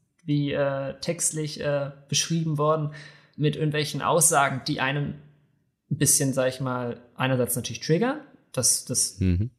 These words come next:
Speaker 1: wirklich das Mittel, das Allerheilmittel ist und, ähm, die auch innerlich halt, man hat halt einen gewissen, man will was, man will in dem Fall, äh, abnehmen. So, das ist die Sache. Und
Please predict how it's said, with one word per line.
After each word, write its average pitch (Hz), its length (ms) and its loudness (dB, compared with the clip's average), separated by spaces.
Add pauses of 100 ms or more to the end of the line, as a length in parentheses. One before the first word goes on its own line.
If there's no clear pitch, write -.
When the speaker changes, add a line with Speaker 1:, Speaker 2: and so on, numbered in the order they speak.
(140)
Speaker 1:
wirklich 147 420 2
das 143 200 2
Mittel, 170 360 0
das 147 240 0
Allerheilmittel 160 640 0
ist 254 280 0
und, 151 400 0
ähm, 147 340 -4 (100)
die 147 120 0
auch 143 220 2 (760)
innerlich 165 540 0
halt, 147 320 0 (220)
man 165 140 6
hat - 240 2
halt 160 200 -2 (920)
einen 151 100 8
gewissen, 147 600 2 (1000)
man 139 200 10
will 135 160 8
was, 104 280 -2
man 143 200 4
will 165 100 2
in 165 60 0
dem 175 160 2
Fall, 165 280 8
äh, 151 600 0
abnehmen. 107 460 2 (380)
So, 123 140 2
das 147 180 2
ist - 340 -4 (160)
die 143 140 4
Sache. 120 440 2
Und 135 320 -2